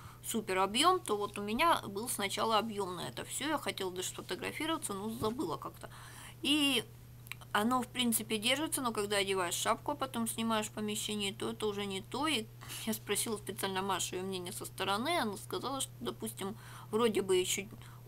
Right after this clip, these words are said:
еще немножко чистый, но лучше бы уже помыть.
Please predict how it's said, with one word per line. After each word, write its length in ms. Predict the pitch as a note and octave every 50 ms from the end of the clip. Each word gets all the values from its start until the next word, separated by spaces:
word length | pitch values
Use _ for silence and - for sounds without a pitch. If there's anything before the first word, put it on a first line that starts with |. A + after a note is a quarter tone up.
| - -
еще 320 | A3+ G#3+ - - A#3 G#3+
немножко 500 | G3 G3 G3 G3+ G3+ F#3 F3+ - - F#3
чистый, 420 | F3+ - D4+ E4+ F#4 - - G#3+ F3+
но 160 | E3+ F3 F#3
лучше 240 | A#3 D4 D4 - A3+
бы 100 | A#3 F3+
уже 180 | F#3+ G3 G#3 G#3+
помыть. 400 | - - A3 A3 G3 - - -